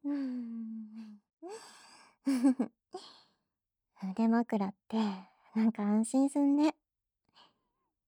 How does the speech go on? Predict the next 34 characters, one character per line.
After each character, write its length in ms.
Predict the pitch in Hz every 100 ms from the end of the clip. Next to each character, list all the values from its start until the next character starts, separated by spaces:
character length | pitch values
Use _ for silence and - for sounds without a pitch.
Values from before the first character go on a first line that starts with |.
| _ _ -
君 340 | - 208 233
の 140 | 240 240
匂 320 | 240 247 247
い 180 | 233 220
嗅 160 | -
ぎ 140 | 202 226
な 140 | 240
が 140 | 240 220
ら、 360 | 214 226 220 - - - - - _ _
キ 200 | - 262
ュ 320 | 262 254 254
ー 40 | 254
っ 20 | _ _ _
て 120 | - 214
で 160 | 202
き 160 | - -
て。 100 | - - - _ _ _ _ _ _ _ _ _ - -
な 60 | 220
ん 100 | 208
か、 360 | - 220 220 - - - - - _ _
す 220 | - - 208
っ 80 | - _ _ _ -
ご 100 | 262
い 160 | 269
安 280 | 214 190 185
心。 420 | - - 190 185 - _ _ _ _ _ _ _ _ _ _ _ _ _ _ _ _ - 240
て 120 | -
か、 240 | 226 214 208 - - - - - _ -
エ 80 | 247
ッ 80 | -
チ 160 | - 214
の 180 | 202
後 240 | 226 -
も 100 | 208